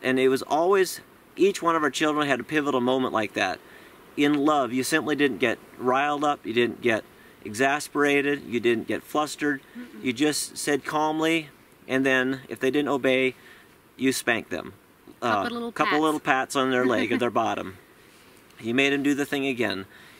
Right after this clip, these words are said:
Speaker 1: and you made 'em do the thing again, till finally they give up. And it's like that pivotal moment.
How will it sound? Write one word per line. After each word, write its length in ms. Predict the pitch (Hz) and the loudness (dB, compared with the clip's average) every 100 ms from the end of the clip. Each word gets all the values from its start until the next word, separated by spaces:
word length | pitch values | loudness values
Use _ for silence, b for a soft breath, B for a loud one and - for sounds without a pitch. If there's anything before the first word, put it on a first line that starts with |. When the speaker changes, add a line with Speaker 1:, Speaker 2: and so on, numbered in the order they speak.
| B | B
Speaker 1:
and 120 | 123 139 | 0 2
you 60 | |
made 160 | 139 147 | 4 2
'em 60 | 147 | 2
do 80 | 143 | 0
the 100 | 139 | -2
thing 200 | 143 135 | -2 -2
again, 260 | 117 120 | 0 0
till 120 | 120 | -2
finally 320 | 120 147 156 160 | -2 0 0 0
they 140 | 151 | 0
give 200 | 139 139 | 2 2
up. 180 | 131 - | 2 0
And 140 | 131 135 | 0 0
it's 120 | - | 0
like 140 | 139 | -2
that 200 | 139 113 | 0 -2
pivotal 360 | - 170 170 180 | -2 -2 0 0
moment. 440 | 165 131 123 127 | 2 2 0 -2